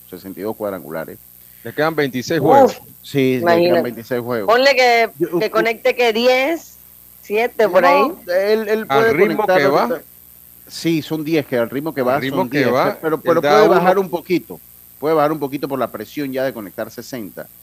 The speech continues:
Speaker 1: Pero
Speaker 3: Sí.
Speaker 1: póngale que, que conecte siete, ya son sesenta y dos.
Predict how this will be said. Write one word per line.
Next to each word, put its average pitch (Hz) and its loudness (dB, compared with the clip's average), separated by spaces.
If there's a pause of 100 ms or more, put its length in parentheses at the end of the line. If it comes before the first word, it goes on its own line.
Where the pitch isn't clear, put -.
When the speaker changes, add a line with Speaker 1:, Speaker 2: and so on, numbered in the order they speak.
(440)
Speaker 1:
Pero 160 2
Speaker 3:
Sí. 156 0
Speaker 1:
póngale 226 2
que, 185 -2
que 160 -6
conecte 185 -4
siete, 208 -2
ya 180 0
son 190 -8
sesenta 143 -8
y 135 -6
dos. 156 -8